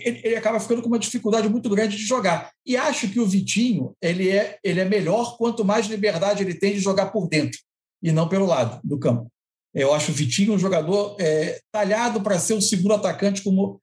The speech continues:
com liberdade de movimentação. Óbvio que nem se, raramente vai ter esse espaço no Flamengo, que tem a sua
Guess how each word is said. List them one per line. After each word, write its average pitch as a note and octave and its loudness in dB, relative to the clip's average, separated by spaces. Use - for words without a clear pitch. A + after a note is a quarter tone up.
com F#3+ 0
liberdade F#3 2
de F3 0
movimentação. F#3+ 2
Óbvio G3+ 0
que E3+ 0
nem E3 4
se, - -2
raramente D#3+ 0
vai C3+ 2
ter B2 0
esse - 0
espaço C3+ 0
no A#2+ 0
Flamengo, D3+ 2
que B2 -2
tem C3 0
a B2 2
sua A#2+ 0